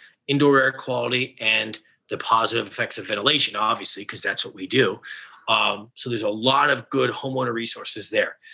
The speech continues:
If you're looking for a professional like myself, um, outside of Easy Breathe, then you go to the I A Q A dot org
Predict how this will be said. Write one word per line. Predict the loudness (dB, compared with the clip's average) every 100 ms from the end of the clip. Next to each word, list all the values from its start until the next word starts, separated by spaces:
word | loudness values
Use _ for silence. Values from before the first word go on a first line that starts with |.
| -12 -2
If | -2 0
you're | 0
looking | 2 2 0 -4
for | 0 0
a | 0
professional | -6 -2 2 4 4 2 0
like | 0 0
myself, | 2 4 6 4 4 2 -6 -12 _ _ _ _
um, | -2 0 -2 0
outside | 0 4 2 4 2
of | 2
Easy | 0
Breathe, | 2 0 0 -16 -8
then | -2
you | 0
go | 4 4
to | 2
the | -4 0
I | 0 2
A | 0
Q | -2 -4 -2 0
A | -2
dot | -2 -4 -4 -4
org | 2 2 0 -6